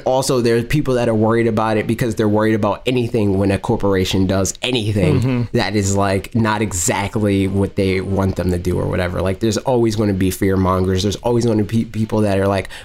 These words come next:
Speaker 1: more apprehensive or cynical than what we are, you know?
Speaker 2: Yep. Agreed. Moving on so, to some other things. Uh, Chicapo asks, "You guys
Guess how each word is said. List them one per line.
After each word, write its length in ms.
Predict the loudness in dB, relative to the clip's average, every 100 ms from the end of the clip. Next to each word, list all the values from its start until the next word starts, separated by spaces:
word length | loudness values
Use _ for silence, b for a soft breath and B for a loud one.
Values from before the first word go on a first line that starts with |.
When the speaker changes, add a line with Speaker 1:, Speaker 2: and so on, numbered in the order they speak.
| B
Speaker 1:
more 200 | 0 0
apprehensive 640 | -2 -2 0 0 0 0
or 60 | 0
cynical 580 | 0 0 -2 -2 -4 -4 B B -6
than 520 | -2 0 2 0 -2 0
what 180 | 0 0
we 160 | 0
are, 160 | -2 -4 -16 -20 -18 -16 -12 -6
you 60 | -4
know? 160 | -2 0
Speaker 2:
Yep. 400 | 2 0 -2 -8 -20 -20 -20 -20 -12 -6
Agreed. 380 | -2 0 0 -4 -16 -20 -20 B B B B B B B B B 0
Moving 300 | 0 2 0
on 360 | 0 -2 -2 -2 B B
so, 500 | -2 -2 0 0 -2
to 160 | 0 0
some 140 | 2
other 160 | 2 2
things. 320 | 2 0 0
Uh, 140 | 0 2
Chicapo 560 | 2 2 0 0 0
asks, 560 | 0 -2 -2 -2 -2 0 0
"You 140 | 0
guys 440 | 0 0 0 -2